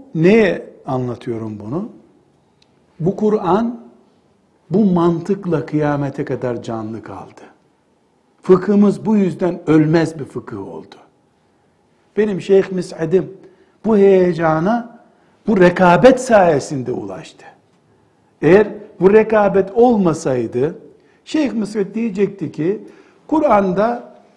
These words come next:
Fatiha suresi var, Fatiha suresi okumayınca namaz olmayacak, Allah hepinizin namazını kabul etsin, selamun aleyküm, ders bitti çocuklar."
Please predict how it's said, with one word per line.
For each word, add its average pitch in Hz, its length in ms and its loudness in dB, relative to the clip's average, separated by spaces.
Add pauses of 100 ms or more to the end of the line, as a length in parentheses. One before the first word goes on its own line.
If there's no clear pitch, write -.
(120)
Fatiha 226 640 2
suresi 185 420 -2
var, 254 160 -4
Fatiha 240 480 2
suresi 170 640 -2 (160)
okumayınca 190 680 -2
namaz 208 320 0
olmayacak, 233 580 -2 (260)
Allah 233 280 0
hepinizin 214 440 -6
namazını 185 440 -4
kabul 190 260 -4
etsin, 170 220 -6
selamun 190 440 -2
aleyküm, 139 400 -4
ders 214 240 -6
bitti - 240 -16
çocuklar." - 440 -20